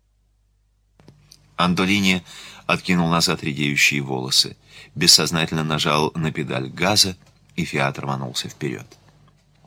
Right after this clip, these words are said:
«Гильяно и Дон Кроче теперь враги», — сказал он. «Но мы разработали план без участия Дона Кроче. Тури и его родители рассчитывают на тебя. Они знают, что твой отец никогда не обманывал друга».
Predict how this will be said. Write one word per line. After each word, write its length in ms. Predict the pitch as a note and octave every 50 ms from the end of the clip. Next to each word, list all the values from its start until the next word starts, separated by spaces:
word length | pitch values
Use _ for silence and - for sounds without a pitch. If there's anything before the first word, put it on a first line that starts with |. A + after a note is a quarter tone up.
| - - _ _ _ _ _ - - - - - - - - - - - - - -
«Гильяно 640 | - - - G2+ G2+ F#2+ F#2+ F#2+ G2 G2 F#2+ F#2 F2+
и 460 | - - F2 E2+ E2 D#2+ D#2+ D#2 - -
Дон 380 | D#2+ D2+ - D#2+ D2+ C#2 D2
Кроче 720 | - - E2 E2 E2+ E2 - - - D#2 D#2 D2 C#2+ C2+ B1+
теперь 340 | - - - C2+ C#2 D2
враги», — 520 | C2+ C#2 D2+ D2 D2 D2 C#2 - - - -
сказал 420 | - - - - B1 B1+ - A#1+ B1
он. 200 | G1+ A#1+ - - _ _ _ _ _ _ _ _ _ _ _ _ _ -
«Но 220 | C#2+ D2 D2 D2
мы 160 | D#2 F2 G2 A2
разработали 560 | A2 A2 G2 G2 F2+ D#2 D#2+ F2 - E2+ F2
план 480 | - - - - C#2+ C#2+ D#2 E2+ D2+
без 240 | - - D#2 D#2+ -
участия 580 | E2+ D#2+ - - G2 F2+ - - - - A1+ A1+
Дона 300 | A1+ B1+ B1+ B1 A#1 -
Кроче. 440 | - - A1+ A1+ - - - - - _ _ - - - - - - - - - - _ _ _
Тури 400 | - F2+ E2+ D#2+ D#2 D2+ D2+ C#2
и 140 | - - C2+
его 260 | C2+ C2+ C2 C#2+ C#2+
родители 380 | C#2+ D2 D#2 G2+ - C#2 C2
рассчитывают 640 | B1+ B1+ B1 - - - A#1+ - - A1+ C2 B1 - -
на 80 | C2+
тебя. 360 | B1+ - A#1+ A#1 A#1 A1+ - - _ - - - - - - - - -
Они 220 | - C3 C3+ B2+
знают, 340 | A2+ - D#2 C#2+ C#2 C2 B1+
что 160 | - - C#2+
твой 220 | - - C#2 C#2 C2+
отец 320 | C2 E2 D2+ - - -
никогда 560 | D#2+ E2 - - - D2 C#2 D2 C#2 C#2+ C2+
не 120 | C2 C2 B1
обманывал 600 | C2+ B1+ A#1 - C2 B1 G#1+ A#1 A1+ B1+ B1+ -
друга». 440 | - - - B1+ - - - -